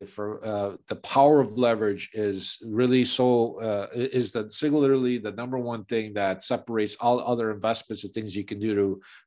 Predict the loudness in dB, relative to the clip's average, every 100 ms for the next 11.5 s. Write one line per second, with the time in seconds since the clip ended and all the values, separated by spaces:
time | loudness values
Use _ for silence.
0 | -8 2 4 4 0 -10 _ _ _ _
1 | -12 -4 0 2 4 4 2 0 2 4
2 | 2 -2 -14 -4 -4 -4 -8 -6 -2 -2
3 | -2 -6 -4 -2 0 -2 -6 -4 -4 -4
4 | -6 -4 -6 -6 -8 -6 -4 -4 -4 -6
5 | -2 0 -2 _ _ _ -4 -4 0 0
6 | 2 2 2 0 0 -4 -2 0 0 0
7 | -2 -2 -2 -4 -10 -2 0 0 0 -2
8 | -2 0 0 0 -8 -8 -8 -6 0 0
9 | 0 0 4 4 4 0 -4 -8 -2 0
10 | 0 0 -2 -2 -8 -10 _ _ _ -8
11 | 0 2 2 -2